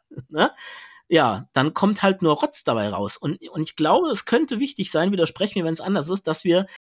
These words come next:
statt der Hannelore und den Günther, ähm, die Experten dazu kriegen, ihre Dünkel abzulegen und, und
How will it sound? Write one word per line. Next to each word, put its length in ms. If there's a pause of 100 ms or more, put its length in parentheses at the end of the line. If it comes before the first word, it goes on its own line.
(380)
statt 280
der 140
Hannelore 460
und 220
den 200
Günther, 500 (420)
ähm, 500
die 220
Experten 640
dazu 320
kriegen, 360
ihre 280
Dünkel 340
abzulegen 760
und, 360
und 240